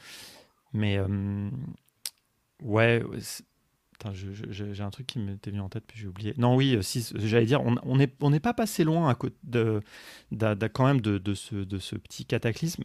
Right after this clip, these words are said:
pas que dans le no-code, mais dans la tech en général, avec, euh, pour ceux qui auront suivi, la, la, la, la faillite, là, de Silicon Valley Bank.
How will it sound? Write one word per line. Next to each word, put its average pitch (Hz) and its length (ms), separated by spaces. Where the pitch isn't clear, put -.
pas 165 120
que 160 120
dans 135 140
le 131 40
no-code, 160 280
mais 123 100
dans 110 120
la 104 100
tech 143 280
en 113 80
général, 110 460
avec, 110 540
euh, 95 100
pour 107 160
ceux - 100
qui - 100
auront 107 120
suivi, 117 300
la, 104 140
la, 98 220
la, 92 220
la 92 80
faillite, 110 380
là, 101 100
de 90 360
Silicon 101 360
Valley 92 240
Bank. 131 340